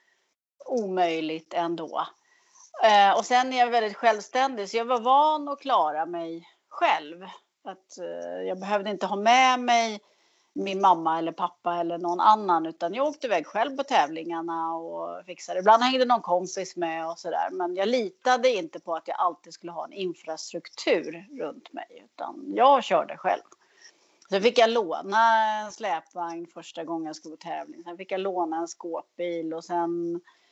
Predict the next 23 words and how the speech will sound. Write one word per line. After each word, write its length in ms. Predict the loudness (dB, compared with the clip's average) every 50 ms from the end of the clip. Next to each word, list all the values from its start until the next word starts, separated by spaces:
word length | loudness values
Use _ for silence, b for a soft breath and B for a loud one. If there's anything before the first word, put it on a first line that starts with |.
| b b b b b -6
fick 160 | -4 -4 -2 -2
jag 100 | -2 -4
faktiskt 360 | -4 -8 -8 -10 -12 -6 2
spons 460 | 4 6 6 6 4 2 -2 -6 -4
på 80 | -2 -2
en 80 | -2
skåpbil 760 | -2 0 2 2 2 2 0 -2 -2 0 0 0 -2 -2 -2
ett 380 | -2 -2 -2 -4 -4 -6 -8 -6
år 160 | -6 -6 -6
senare. 480 | -6 -4 -2 0 0 0 0 -2 -2
Så 120 | -4 -2 -4
fick 140 | -2 0 0
jag 100 | 2 2
låna 500 | 2 2 2 0 0 0 0 -2 -2 -2
en 420 | -2 -4 -2 -2 -2 -4 -4 -6
skåpbil 640 | -10 -8 -8 -8 -8 -8 _ -6 -6 -4 -4 -4 -6
hela 360 | -6 -8 -8 -8 -8 -8 -8
säsongen 680 | -8 -8 -4 2 4 4 4 6 4 4 4 4 2 0
och 80 | -2
sådär. 280 | 0 0 2 2 2 0
Så 160 | -2 -4 -6
att, 240 | -8 -8 _ -6 -4
eh, 440 | -2 0 0 0 0 -2 -4 -6